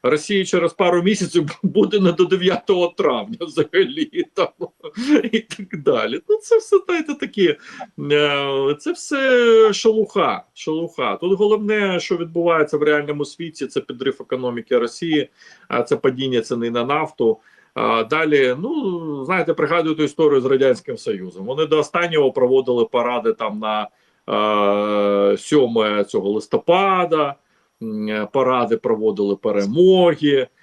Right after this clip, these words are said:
е, при-, приїжджали уважаємі гості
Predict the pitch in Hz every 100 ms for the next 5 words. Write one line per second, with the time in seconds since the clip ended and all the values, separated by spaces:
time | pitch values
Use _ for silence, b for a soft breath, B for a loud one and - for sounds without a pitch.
0 | b b - 110 113 110 110 113 110 110
1 | 110 104 151 151 - 165 160 143 170 160
2 | 139 135 123 123 135 127 120 113 110 98
3 | 147 196 202 175 - - 147 143